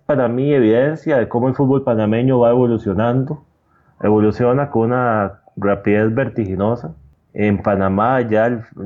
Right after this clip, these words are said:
ya tenemos que comenzar a verlo como un país donde el fútbol es una realidad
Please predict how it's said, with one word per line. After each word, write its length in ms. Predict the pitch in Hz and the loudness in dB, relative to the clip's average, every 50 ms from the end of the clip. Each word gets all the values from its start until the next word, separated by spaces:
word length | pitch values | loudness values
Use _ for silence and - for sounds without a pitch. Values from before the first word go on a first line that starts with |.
| 101 92 | -8 -4
ya 180 | 90 101 101 98 | -2 0 0 0
tenemos 480 | - - 120 117 123 127 135 135 - | 0 -2 -2 0 0 0 0 -2 -4
que 380 | - - - 98 92 92 90 82 | -6 -4 -2 0 0 0 0 -2
comenzar 440 | - 90 92 92 90 82 - 131 117 | -4 -4 -2 -2 -2 0 0 2 4
a 80 | 117 | 4
verlo 540 | 120 120 120 123 135 139 139 131 117 98 76 - | 4 2 2 2 0 0 0 -2 -2 -4 -6 -6
como 560 | - 85 82 82 82 82 82 82 82 85 87 | -8 -8 -6 -4 -4 -4 -4 -2 -2 -2 -2
un 640 | 92 95 107 110 117 120 120 113 104 95 92 92 - - - _ - - _ | -2 0 2 2 2 2 2 2 0 -2 -2 -6 -8 -12 -18 _ -20 -8 _
país 720 | - 117 107 110 120 131 143 139 131 120 - - - _ - - - - - - - _ | 0 2 2 4 4 4 2 2 0 -2 -6 -14 -20 _ -20 -20 -20 -20 -20 -20 -16 _
donde 260 | - 113 113 107 101 101 | -4 0 0 2 2 0
el 80 | 87 | 0
fútbol 580 | - - 123 127 131 127 117 123 117 107 98 101 | 0 0 2 2 2 2 2 2 2 2 2 2
es 160 | 107 104 - | 0 0 -2
una 200 | 120 120 120 113 | -2 0 0 2
realidad 960 | 110 107 101 98 95 90 92 95 98 107 117 123 123 117 113 104 101 98 95 | 2 2 2 2 2 2 2 2 2 4 4 4 4 4 2 2 0 -2 -4